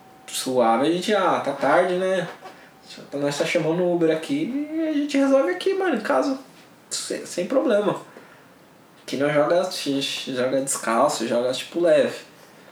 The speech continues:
Tá jogando em casa, né? Quem tá vindo aí de fora tentando conquistar o, o, os três pontos, né, mano?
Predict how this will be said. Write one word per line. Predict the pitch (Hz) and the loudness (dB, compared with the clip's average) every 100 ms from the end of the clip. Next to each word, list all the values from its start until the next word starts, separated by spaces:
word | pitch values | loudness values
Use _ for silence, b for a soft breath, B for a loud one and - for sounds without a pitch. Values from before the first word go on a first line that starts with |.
| B B - - | B B -20 -10
Tá | - 113 | -4 0
jogando | 120 117 131 | 0 0 0
em | |
casa, | 135 120 127 196 | -2 0 2 2
né? | 220 214 - | 0 -2 -2
Quem | - | -2
tá | 135 139 | 2 4
vindo | 135 135 | 4 4
aí | 135 131 135 139 B B - | 4 4 4 0 B B -4
de | 135 | 0
fora | - 127 135 | 4 4 4
tentando | 135 131 131 | 2 0 0
conquistar | 123 131 - - 120 | 0 -2 -2 0 4
o, | 127 131 120 | 4 4 0
o, | - 123 123 123 123 117 - | 0 0 0 0 -2 -4 -4
os | 135 | -2
três | 135 131 | 0 0
pontos, | 131 127 139 226 | 0 0 0 0
né, | 240 240 | 0 0
mano? | 330 294 143 | 0 0 -2